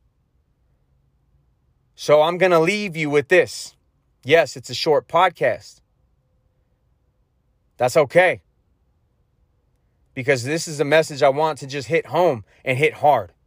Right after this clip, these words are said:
Because I just got done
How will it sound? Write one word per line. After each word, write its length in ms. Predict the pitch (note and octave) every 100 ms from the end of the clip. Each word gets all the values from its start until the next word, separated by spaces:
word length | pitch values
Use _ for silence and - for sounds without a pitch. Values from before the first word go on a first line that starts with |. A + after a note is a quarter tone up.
| _ _ _ _ _ _ _ _ _ _ _ _ _ _ _ _ _ _ _ _ _ _ _ _ _ _ _ _ _ _ _ _ _ _ _ _
Because 240 | B2 C#3
I 80 | C3+
just 340 | A#2+ D3 -
got 280 | - C#3+ A#2
done 400 | A#2 C#3+ A2+ F#2